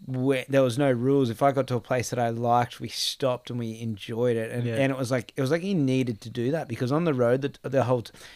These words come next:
Speaker 1: on the road all the time and moving all the time, you got no place to, like, ground,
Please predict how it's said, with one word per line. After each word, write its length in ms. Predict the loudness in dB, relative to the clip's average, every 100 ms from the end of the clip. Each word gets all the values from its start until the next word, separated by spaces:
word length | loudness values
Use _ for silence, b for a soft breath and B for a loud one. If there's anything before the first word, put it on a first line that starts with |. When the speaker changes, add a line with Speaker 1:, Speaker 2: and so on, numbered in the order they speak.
| B B
Speaker 1:
on 140 | 0 2
the 80 | 6
road 280 | 8 8
all 120 | 6 2
the 80 |
time 260 | 0 0 2
and 160 | 2 2
moving 340 | 2 2 2
all 120 | 0
the 100 | -2
time, 400 | -4 -4 -2 -2 -6 B B
you 100 | -4
got 80 | -2
no 100 | -2
place 280 | -2 -2 -2
to, 100 | 0
like, 200 | 0 -2
ground, 680 | -2 0 0 -2 -2 -4